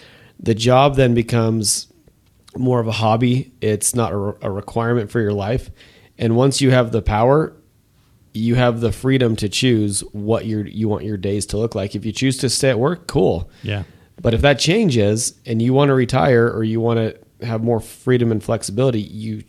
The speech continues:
Speaker 1: should probably have a plan on the back end that allows for you to do those things.
Speaker 2: Yeah. You know, I just had an eighties kid flashback when you s-, you said, "Once you have the power," and I just kept hearing He-Man, "I have the power."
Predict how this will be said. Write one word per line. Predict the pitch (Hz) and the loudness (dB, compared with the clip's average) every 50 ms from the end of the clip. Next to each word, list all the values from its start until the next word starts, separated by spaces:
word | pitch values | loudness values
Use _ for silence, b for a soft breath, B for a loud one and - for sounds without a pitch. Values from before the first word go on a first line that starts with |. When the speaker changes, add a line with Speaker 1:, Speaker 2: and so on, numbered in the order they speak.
| _ _ _ | _ _ _
Speaker 1:
should | - - 110 117 | -16 -14 -10 -4
probably | - 113 117 113 110 | -2 0 0 0 0
have | 110 107 104 | 0 -2 -4
a | |
plan | 95 - 110 110 104 101 | -6 -6 -4 -4 -2 -2
on | 95 | -4
the | 92 85 | -4 -4
back | 92 104 101 98 - - | -4 -4 -4 -4 -4 -4
end | 95 90 95 92 | -4 -4 -4 -6
that | - 95 87 | -6 -6 -8
allows | 90 90 95 98 101 95 - | -6 -6 -4 -4 -4 -6 -6
for | - 107 | -8 -8
you | 90 | -8
to | 90 85 | -8 -8
do | 90 98 | -8 -10
those | 85 82 80 82 - - | -8 -8 -6 -6 -6 -8
things. | 95 - - - - - | -8 -10 -10 -12 -8 -2
Speaker 2:
Yeah. | - 107 104 104 101 98 B B B B B B | 0 2 2 2 0 -4 B B B B B B
You | 147 139 | 4 4
know, | 135 135 | 6 6
I | |
just | 143 135 139 | 6 6 6
had | 147 143 120 | 6 4 4
an | 117 | 4
eighties | 113 123 127 120 117 107 - | 4 4 4 4 4 2 0
kid | - - 117 101 101 | 0 -2 -2 -2 0
flashback | - - - 110 110 113 110 - - 101 98 98 - | -2 -2 0 2 2 2 2 2 0 0 0 0 -2
when | 101 98 95 | -4 -4 -4
you | 95 | -6
s-, | 95 - - - 117 107 - | -6 -8 -8 -8 -10 -6 -6
you | 123 101 - 104 113 107 104 | -6 -6 -6 -4 -4 -4 -2
said, | - 113 110 101 | -2 -2 -4 -4
"Once | 98 92 113 117 - - | -4 -2 -2 -2 0 0
you | 113 | 0
have | 110 107 95 | 0 0 -2
the | 101 90 | -4 -6
power," | - 113 107 107 107 98 | -4 -2 0 0 0 0
and | 101 98 | 0 -2
I | 98 | -2
just | 98 98 - | -2 -4 -4
kept | - 107 90 - | -4 -4 -4 -2
hearing | 107 101 98 95 | -4 -4 -4 -4
He-Man, | 110 113 110 101 98 98 98 92 80 | -4 -4 -2 -2 -2 -4 -4 -6 -8
"I | 78 104 135 160 175 180 185 190 190 | -6 -6 -4 -4 -2 -2 -2 0 0
have | 170 170 196 208 214 202 175 | 0 -2 -2 -4 -4 -6 -4
the | 185 202 180 | -6 -6 -6
power." | - 180 190 202 202 196 196 202 214 190 | -6 -8 -8 -6 -4 -2 -2 0 4 4